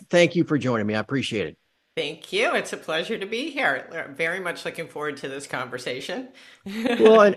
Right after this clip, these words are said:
Speaker 1: and as we get started, just a reminder that, uh, this, all of this content you find on this channel is produced by Sprott Money. So give them a thank you. At least like or subscribe,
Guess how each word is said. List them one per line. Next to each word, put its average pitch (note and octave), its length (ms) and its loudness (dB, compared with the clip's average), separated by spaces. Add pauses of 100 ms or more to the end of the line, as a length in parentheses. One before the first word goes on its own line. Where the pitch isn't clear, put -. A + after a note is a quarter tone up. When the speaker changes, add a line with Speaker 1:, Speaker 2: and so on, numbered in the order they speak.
Speaker 1:
and F#3+ 100 6
as A3 180 6
we B3+ 100 6
get A#3 180 12
started, G3+ 880 6
just E3+ 280 4
a - 20 0
reminder D#3 800 6
that, D3 360 6
uh, C3+ 240 2
this, D3+ 400 2
all F#3+ 200 10
of A3 60 10
this F#3+ 120 8
content G3 500 4
you C#3+ 160 2
find D#3 240 6
on D3 80 4
this C#3 140 0
channel F#3 300 4
is C3+ 100 0
produced F#3 400 4
by F3 140 6
Sprott F#3+ 340 6
Money. F3+ 400 4 (560)
So - 180 8
give D4+ 360 2
them D#4 120 10
a C#4+ 60 10
thank C#4 320 10
you. C3+ 120 4
At A2+ 60 2
least G3+ 320 4
like D3 420 6
or E3 100 2
subscribe, E3 760 6